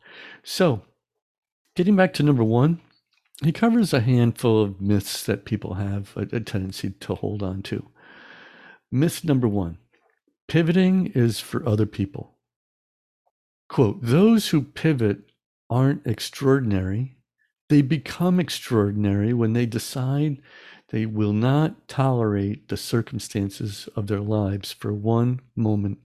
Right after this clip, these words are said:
longer." End quote. Myth number two,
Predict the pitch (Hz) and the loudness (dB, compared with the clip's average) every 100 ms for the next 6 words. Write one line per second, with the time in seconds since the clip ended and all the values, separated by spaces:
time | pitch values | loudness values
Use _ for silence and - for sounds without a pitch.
0 | _ _ _ - 92 92 - - _ _ | _ _ _ -6 -4 -4 -8 -14 _ _
1 | _ _ _ _ _ _ _ _ - 110 | _ _ _ _ _ _ _ _ -4 -2
2 | - - 135 - - - _ - 135 156 | -2 -6 -10 -14 -20 -20 _ -4 0 0
3 | - 147 117 - - | 0 -2 -2 -8 -10